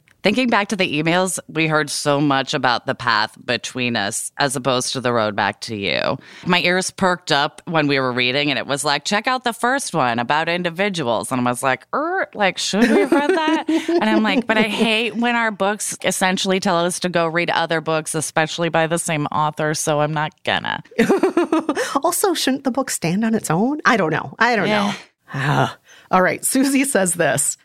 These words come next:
Speaker 2: "The Enneagram framework has been fundamental to helping me understand myself, the only personality tool that has had a lasting impact on me. But this is probably my least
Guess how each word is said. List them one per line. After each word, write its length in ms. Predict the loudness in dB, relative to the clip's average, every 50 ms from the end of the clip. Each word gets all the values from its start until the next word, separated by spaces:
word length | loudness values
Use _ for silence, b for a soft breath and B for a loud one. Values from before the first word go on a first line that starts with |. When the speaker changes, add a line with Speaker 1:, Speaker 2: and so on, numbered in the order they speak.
| _ -2
Speaker 2:
"The 120 | 2 2 4 4
Enneagram 580 | 4 2 2 2 0 2 2 2 2 0 0
framework 460 | 0 0 0 2 2 2 2 0 0
has 140 | -2 -2 -2
been 200 | 0 0 -2 -2
fundamental 600 | 0 2 2 4 4 4 2 2 0 0 0 -2 -2
to 80 | 0
helping 280 | 0 0 0 2 2 2
me 100 | 2 2
understand 520 | 0 0 0 0 -2 0 0 2 2 2
myself, 500 | 2 2 2 2 2 2 2 2 0 -2 B B B B B B
the 120 | -6 -6 -4 _ 2
only 320 | 4 4 4 4 2 0
personality 680 | -2 -2 -2 -2 0 2 2 2 2 2 2 2 0 -2
tool 300 | -4 -4 -2 0 0 2
that 140 | 0 0 -4
has 160 | -4 -6 -6
had 320 | -4 -2 0 2 2 2 2
a 100 | 2 2
lasting 440 | 2 4 2 0 0 -2 -4 -4 -2 0
impact 420 | 2 2 2 2 0 0 0 2 0
on 140 | 2 2
me. 180 | 2 2 0 0 -2 B B B B B B -6
But 180 | -6 -6 -2 0
this 260 | 0 0 0 0 -2 -2
is 100 | -2 -2
probably 680 | -2 -2 0 0 2 2 0 0 2 0 0 0 -2 _ _ -4
my 260 | -2 0 2 2 0
least 520 | 0 0 0 2 4 4 2 2 -2 -8